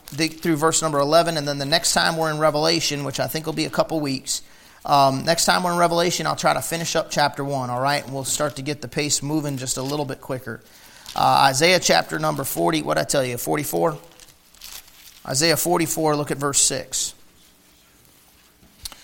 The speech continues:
Now, you see that this is Jehovah God of the Old Testament, right?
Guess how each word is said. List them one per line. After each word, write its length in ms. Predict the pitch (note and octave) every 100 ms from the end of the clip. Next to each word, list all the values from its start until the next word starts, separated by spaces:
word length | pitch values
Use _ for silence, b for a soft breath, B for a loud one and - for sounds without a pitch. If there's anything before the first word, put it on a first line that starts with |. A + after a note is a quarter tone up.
| B B B B B B B B _ _ B B -
Now, 220 | D#3+ D#3
you 220 | D3 F3
see 240 | - G#3+
that 120 | F#3 E3+
this 200 | F3+ F3
is 180 | D3+
Jehovah 460 | C3 D#3 G3 F3+ D#3
God 280 | D3 E3 E3
of 80 | D3
the 80 |
Old 200 | D#3+ D#3+
Testament, 460 | C3 C#3 - B2+ A#2+
right? 300 | C3 D#3